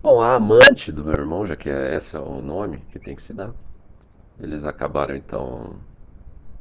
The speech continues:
oficializando que estavam juntos, e iniciou o processo de separação, pedido de pensão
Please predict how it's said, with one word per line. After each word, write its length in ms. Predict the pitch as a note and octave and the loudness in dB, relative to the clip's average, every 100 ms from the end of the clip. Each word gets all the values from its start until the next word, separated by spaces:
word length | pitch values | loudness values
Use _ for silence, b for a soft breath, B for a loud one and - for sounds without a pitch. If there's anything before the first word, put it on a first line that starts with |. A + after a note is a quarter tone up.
| - - - | -16 -12 -8
oficializando 720 | - - - D#2+ D2 D#2+ D#2 | -8 -6 -4 -2 0 -2 -4
que 60 | |
estavam 400 | - D#2+ E2+ G#2 | -4 -4 0 -2
juntos, 520 | F#2 A2+ D3 C#4+ C3+ | -2 -2 -4 -2 -2
e 60 | A#2 | -2
iniciou 340 | G#2 G2+ F#2+ | -4 -4 -4
o 40 | F#2 | -4
processo 340 | F2 - E2 | -6 -4 -6
de 40 | - | -6
separação, 800 | - F#2+ G2+ A2 - G#2+ A#2 A2+ | -8 -6 -6 -8 -8 -6 -4 -6
pedido 380 | G#2 - - | -10 -10 -10
de 100 | F#2+ | -10
pensão 680 | - F#2 - - F2 F#2 | -10 -10 -10 -10 -10 -10